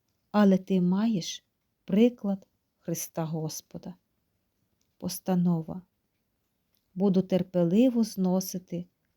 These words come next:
прикрощі як від своїх, так і від усіх інших. Святий Петро, мученик з чину святої Доменіки, тисяча двісті сорок другий рік,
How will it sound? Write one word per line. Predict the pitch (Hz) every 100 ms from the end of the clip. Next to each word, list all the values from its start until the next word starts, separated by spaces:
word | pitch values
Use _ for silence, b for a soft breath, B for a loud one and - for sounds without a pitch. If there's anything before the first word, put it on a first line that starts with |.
| _
прикрощі | 185 190 180 - 170 - - 165 - -
як | 196 196
від | 190 190
своїх, | - 165 160 180 226 240 - _ _ _ _ _ -
так | 254 277 _ -
і | 220
від | 190 185
усіх | 175 - 175 175 - -
інших. | 170 156 - - 151 - _ _ _ _ _ _ _ _ _ _ _ _ _ _ _ _ _ -
Святий | - 202 196 262 294
Петро, | 269 233 220 208 254 262 _ _ _ -
мученик | 190 262 320 285 220 214 -
з | -
чину | 254 269 233
святої | - 214 - 247 233 190
Доменіки, | 190 185 175 180 262 277 233 226 - _ _ _
тисяча | 233 220 202 185 196 - -
двісті | 180 208 185 -
сорок | 180 - 185 170
другий | 180 196 185 180
рік, | 170 - _